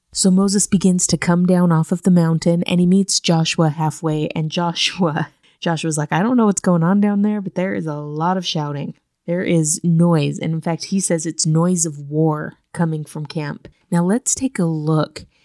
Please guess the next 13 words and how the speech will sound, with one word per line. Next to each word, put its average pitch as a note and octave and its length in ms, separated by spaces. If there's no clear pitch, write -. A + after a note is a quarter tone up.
at D#3+ 380
what F3+ 260
Moses G3 460
sees G3 480
when E3+ 140
he D#3+ 80
gets D#3 280
down F3 360
there G#3 240
and F3 220
the E3+ 80
reaction F3+ 600
of E3 120